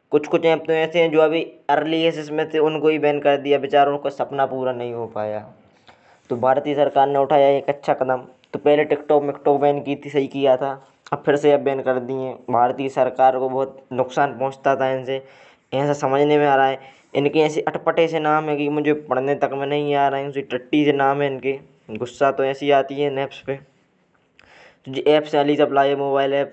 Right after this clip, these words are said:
Alibaba, वर्क वेंचर, AliExpress। Alibaba, Alibaba की तो ये सब बैन वैन कर दी गई हैं। तो भैया, आप देख रहे हैं कि बहुत सारी ऐप बैन कर दी हैं। पढ़िए, ये तो कोई गेम है, एसोलेंड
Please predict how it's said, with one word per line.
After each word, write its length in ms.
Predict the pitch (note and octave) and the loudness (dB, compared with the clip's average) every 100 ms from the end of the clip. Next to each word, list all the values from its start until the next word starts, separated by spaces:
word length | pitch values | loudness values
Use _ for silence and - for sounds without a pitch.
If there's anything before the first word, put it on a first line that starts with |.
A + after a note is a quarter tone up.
| - | -10
Alibaba, 460 | B2 C3 C3 C3+ B2 | -2 2 4 4 4
वर्क 240 | C3 C3 | 2 2
वेंचर, 420 | C3+ C3 B2 C#3 | -2 -2 -2 -2
AliExpress। 440 | C3 C3+ C3 C#3+ C3+ | 0 0 -2 2 2
Alibaba, 480 | D3+ D#3 D#3 D3+ | 4 4 4 4
Alibaba 540 | D3 D3+ D#3 D3 D3+ D3 | 2 0 2 4 4 0
की 80 | C#3 | -2
तो 140 | C#3+ | -2
ये 160 | C#3 D3 | -2 0
सब 280 | D3 A#2+ - _ _ _ - | -2 -2 -12 _ _ _ -10
बैन 280 | B2+ C3+ C#3 | 2 2 4
वैन 200 | C#3+ C#3 | 0 2
कर 180 | C3 C3+ | 2 4
दी 140 | D3 | 2
गई 220 | C#3 B2+ | 0 -2
हैं। 140 | C3 B2+ - _ _ - _ _ _ _ _ - | -6 -8 -20 _ _ -20 _ _ _ _ _ 0
तो 60 | |
भैया, 400 | D3 D#3 D#3+ D3+ C3 - - _ - | 2 4 4 4 4 0 -14 _ -4
आप 120 | C#3 C3+ A#2+ | -2 -2 2
देख 200 | D3 D3+ | 2 4
रहे 200 | D3 D3 | 0 2
हैं 280 | C#3+ C#3 - | -2 -6 -12
कि 80 | - | -10
बहुत 220 | A#2 B2+ | -2 -2
सारी 360 | B2+ C#3 C3+ C3+ | 2 2 2 4
ऐप 240 | C#3 - - | 2 0 -10
बैन 240 | A2+ C3 C3 | 0 0 2
कर 180 | C3+ B2 | 0 0
दी 200 | B2+ B2 | -4 -6
हैं। 160 | A#2+ - _ _ _ _ - | -6 -10 _ _ _ _ 0
पढ़िए, 460 | C3+ D3 C#3+ B2+ - | 2 2 2 -2 -4
ये 120 | A2+ | -6
तो 100 | B2 C3 | -4 0
कोई 180 | C3+ A#2+ | 0 0
गेम 320 | B2+ C#3 C#3 | 0 0 0
है, 320 | C#3 - - | -2 -4 -6
एसोलेंड 600 | A2+ B2 C3 B2+ C3 B2 | -6 -2 -2 0 0 -2